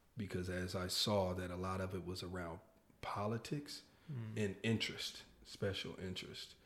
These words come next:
Speaker 1: And you have to be able to, to align with those interests and be able to impact those interests.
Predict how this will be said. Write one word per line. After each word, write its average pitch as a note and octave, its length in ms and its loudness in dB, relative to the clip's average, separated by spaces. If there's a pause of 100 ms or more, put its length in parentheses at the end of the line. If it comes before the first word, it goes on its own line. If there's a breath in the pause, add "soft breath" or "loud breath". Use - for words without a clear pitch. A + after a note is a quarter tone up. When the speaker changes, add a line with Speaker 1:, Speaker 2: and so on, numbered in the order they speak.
(480 loud breath)
Speaker 1:
And F#2+ 580 4
you G2+ 140 6
have G2 260 4
to - 80 0
be F#2+ 160 2
able F#2 200 2
to, F#2 80 -2
to F#2+ 240 -2
align F2+ 440 -2
with G#2 120 0
those G#2+ 300 0
interests G#2 560 -2
and G2+ 160 -4
be F#2 140 -4
able E2+ 160 -4
to E2 220 -6
impact F#2 480 -4
those E2+ 280 -6
interests. - 400 -8